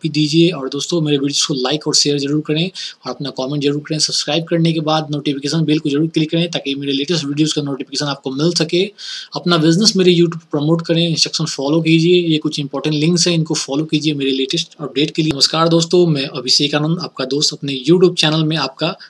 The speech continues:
बहुत बहुत स्वागत करता हूं। दोस्तों, आज का जो question है, ये हमारे subscriber अनुभव शुक्ला ने पूछा है, "सर, मेरे laptop का battery बहुत जल्दी discharge हो जाता है, कोई tips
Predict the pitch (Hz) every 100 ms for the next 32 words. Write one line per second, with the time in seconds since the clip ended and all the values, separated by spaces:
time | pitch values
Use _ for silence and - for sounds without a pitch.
0 | _ 120 131 - 139 143 - 127 151 -
1 | - _ _ _ - 135 180 180 214 156
2 | 185 208 185 185 180 165 196 170 185 175
3 | 151 139 143 151 139 - 147 151 190 -
4 | 151 147 180 170 165 160 160 156 143 156
5 | 147 175 170 165 170 147 143 - 170 160
6 | 147 143 135 170 135 147 147 143 139 165
7 | 143 - 139 143 139 135 131 139 147 165
8 | - - - - 151 151 208